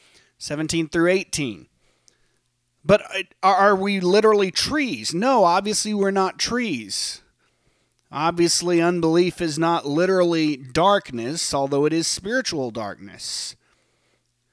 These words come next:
Uh, when the use of metaphor is separated from the New Testament's use of literality, one can more easily see and understand the continuity of the quality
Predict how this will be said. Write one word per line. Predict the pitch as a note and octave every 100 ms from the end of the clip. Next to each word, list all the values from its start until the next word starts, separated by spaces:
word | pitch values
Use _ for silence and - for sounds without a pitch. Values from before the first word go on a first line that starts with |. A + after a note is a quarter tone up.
| _ _ _ -
Uh, | C#3+ B2
when | F3 G#3 G3
the |
use | F#3 G3+ D#4 -
of |
metaphor | G3+ F#3 G3 - F#3+ D#3+
is | D3+ -
separated | - - B3 C4+ G#3 E3+ D3+ C#3+ D3
from | - F#3 F3
the | E3+
New | F3
Testament's | F3+ G3 F#3+ - E3+ D3+ -
use | F#3 E3+ - -
of | D#3 C3+
literality, | C3 D3 G3+ E3 D#3+ A3 G3+ D#3 B2 C#3+ - - - _ _ _
one | C#3 F3 A#3+ C#4+ G#3+ F3+ G#3 E3+ F3
can | - G3+ F#3 F3+
more | F3 G#3 A3
easily | G#3 A#3 A3 A#3 A3 F#3
see | - - A3 A3+
and | G#3+
understand | G3 G#3 F3 - - A3 A#3+ B3 G3
the |
continuity | D#3 F#3 F#3+ F3+ E3+ E3 F3 F3+
of | D#3+ D3+
the | D3
quality | - - G3 A3 F3 D3 B2 D3